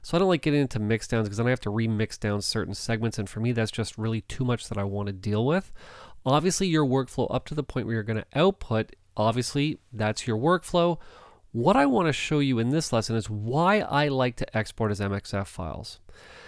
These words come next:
Now, I'm also incorporating an aspect of Adobe's Media Encoder into this lesson. Now, it's actually loading in the background, and if you know anything about Media Encoder, you <laughs> know that it has to load up plugins when it's launching,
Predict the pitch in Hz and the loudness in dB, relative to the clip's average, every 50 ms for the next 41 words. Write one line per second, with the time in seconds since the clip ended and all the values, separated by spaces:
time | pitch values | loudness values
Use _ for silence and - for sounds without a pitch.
0 | - - - - - 131 139 147 151 156 160 185 208 247 - - 254 220 170 - | -20 -20 -20 -6 2 6 8 8 8 8 8 8 8 8 6 4 2 0 0 4
1 | - 175 165 - - 147 139 135 127 131 127 123 117 117 - - 120 117 120 120 | 4 4 4 4 4 4 4 4 4 4 2 2 0 -2 -2 -2 0 2 2 2
2 | - - - 127 120 - 113 107 101 113 110 104 110 104 98 107 117 117 113 113 | 0 0 -2 -2 0 0 -2 -2 0 0 0 0 0 -2 -2 -2 -2 0 0 0
3 | 104 101 101 - - 104 98 104 - - 113 110 - - 101 107 104 - - 104 | -2 -2 -4 -6 -6 -4 -4 -4 -6 -4 -4 -4 -4 -4 -4 -6 -6 -6 -4 -2
4 | 107 107 - - 98 98 104 104 107 - 143 160 185 - - - 131 113 110 113 | -2 -2 -4 -4 -6 -4 -2 -2 0 2 4 4 4 2 0 0 2 2 4 4
5 | 113 110 110 104 104 101 101 104 - 107 101 101 101 - - 95 98 101 98 101 | 2 2 0 0 0 -2 -2 -2 0 0 2 2 0 -2 -4 -6 -4 -4 -4 -4
6 | 101 - 117 117 120 120 120 123 - - 120 107 101 104 101 - 101 104 107 104 | -4 -4 -2 -2 0 0 0 -2 -2 -2 -4 -4 -2 -4 -4 -4 -4 -4 -4 -4
7 | 101 101 98 101 - - 101 98 98 98 98 98 98 98 98 104 127 139 143 151 | -4 -6 -8 -8 -8 -6 -4 -4 -4 -4 -4 -4 -4 -4 -4 -4 0 2 4 4
8 | 143 120 120 104 107 98 110 113 113 - - 110 107 104 104 104 104 101 - _ | 4 4 4 2 2 0 -2 -4 -4 -4 -2 -2 0 2 2 2 2 0 -2 _
9 | _ _ _ _ - - 123 117 107 98 92 90 87 90 - - - - 98 101 | _ _ _ _ -4 0 0 2 2 0 -2 -4 -6 -10 -12 -12 -8 -6 -4 -4
10 | 98 - - 101 101 95 - - - - - | -4 -4 -2 -2 -2 -2 -2 -4 -8 -8 -8